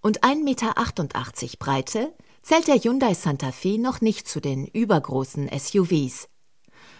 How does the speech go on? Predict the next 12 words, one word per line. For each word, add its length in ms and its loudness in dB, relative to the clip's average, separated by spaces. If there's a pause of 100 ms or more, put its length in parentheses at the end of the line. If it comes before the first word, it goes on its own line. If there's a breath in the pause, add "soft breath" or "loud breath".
Sein 320 2
für 160 0
diese 260 0
Fahrzeugklasse 840 -2
ungewöhnlich 760 -6
kleiner 440 -2
Wendekreis 680 0 (300 soft breath)
von 240 2
nur 200 2
zehn 320 0
Metern 320 -2
sechzig 640 -4